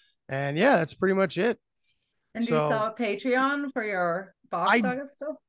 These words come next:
Speaker 1: I do. Well, not, not for any of the Box Saga stuff. So, like, all, anything, um,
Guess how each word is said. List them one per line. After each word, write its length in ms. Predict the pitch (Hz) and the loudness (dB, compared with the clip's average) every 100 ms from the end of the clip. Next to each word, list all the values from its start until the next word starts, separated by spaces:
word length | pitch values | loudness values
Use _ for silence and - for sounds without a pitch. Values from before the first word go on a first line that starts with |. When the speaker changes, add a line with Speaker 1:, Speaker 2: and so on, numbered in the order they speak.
| - | 2
Speaker 1:
I 140 | 214 | 2
do. 300 | 175 143 247 | 2 2 2
Well, 80 | 208 | 4
not, 260 | 226 262 220 | 4 4 4
not 160 | 240 - | 2 2
for 120 | 311 | 0
any 100 | 294 | 2
of 40 | |
the 80 | 240 | 2
Box 300 | 180 196 208 | 2 2 2
Saga 240 | 208 170 156 | 0 0 -2
stuff. 260 | - 160 | -4 -6
So, 260 | - 185 165 | -2 0 0
like, 220 | 165 160 | 0 -2
all, 560 | 147 175 220 240 247 - | 2 4 4 4 2 0
anything, 580 | 196 233 208 233 214 208 - _ _ _ _ - | -2 -4 0 0 2 -2 -6 _ _ _ _ 0
um, 580 | 165 156 147 143 131 | 4 4 2 -4 -10